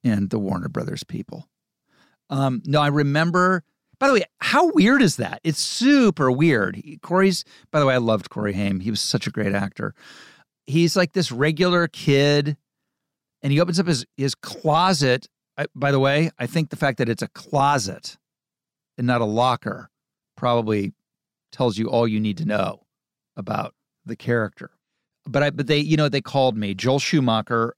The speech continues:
uh, directed it, who directed Saint Elmo's Fire. I always had my suspicions that for whatever reason, they either didn't want me or I was unavailable or too expensive. But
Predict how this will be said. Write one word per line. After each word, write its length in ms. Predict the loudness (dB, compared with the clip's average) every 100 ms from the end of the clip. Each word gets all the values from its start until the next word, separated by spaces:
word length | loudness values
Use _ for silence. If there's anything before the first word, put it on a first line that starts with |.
| -8
uh, 140 | -8
directed 480 | -6 -6 -6 -8 -10
it, 140 | -10 -12 _ _ _ -8
who 120 | -6
directed 400 | -2 -4 -4 -6
Saint 260 | -4 -2 0
Elmo's 340 | 0 0 -2
Fire. 440 | -4 -4 -4 -6 -10 _ _ _ _
I 160 | 0 2
always 200 | 2 2
had 120 | 2
my 100 | 0
suspicions 880 | -2 -6 -6 -4 -2 -2 -2 -4 -4
that 260 | -2 -4
for 140 | -6 -4
whatever 360 | -2 -2 -2
reason, 640 | -4 -2 -2 0 0 -2 -8 _ _ _ _ _ _ _ -6
they 60 |
either 180 | -2 -2
didn't 420 | -2 -2 -4 -4
want 260 | 0 0 0
me 440 | -2 0 0 -2 -2
or 200 | -4 -6 -8
I 80 | -6
was 140 | -4
unavailable 1300 | -6 -8 -6 -2 0 0 0 0 2 4 2 0 -2
or 720 | -6 -4 -2 -2 -2 -4 -6 -12
too 160 | -14 -12
expensive. 1200 | -10 -12 -6 -2 0 -2 -2 0 2 0 -4 -8 _ _ _ _ _ _ -10
But 160 | -8